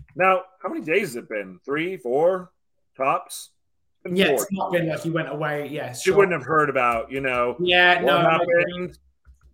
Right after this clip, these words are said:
Speaker 1: uh, to
Speaker 2: yeah,
Speaker 1: other
Speaker 2: would she,
Speaker 1: guys.
Speaker 2: would she even think that <laughs> Hank was a new boyfriend?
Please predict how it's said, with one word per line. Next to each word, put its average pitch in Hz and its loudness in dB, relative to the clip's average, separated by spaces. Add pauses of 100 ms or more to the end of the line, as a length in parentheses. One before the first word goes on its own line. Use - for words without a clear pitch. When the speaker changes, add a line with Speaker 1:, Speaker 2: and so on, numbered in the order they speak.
(540)
Speaker 1:
uh, 127 2 (240)
to 147 -8
Speaker 2:
yeah, 160 0
Speaker 1:
other 180 6
Speaker 2:
would 175 -2
she, 135 0
Speaker 1:
guys. 107 -2
Speaker 2:
would 214 2
she 208 2
even 196 0
think 185 0
that 185 0
<laughs> 165 -6
Hank 202 2
was 208 0
a 185 -2
new 180 -4
boyfriend? 185 -2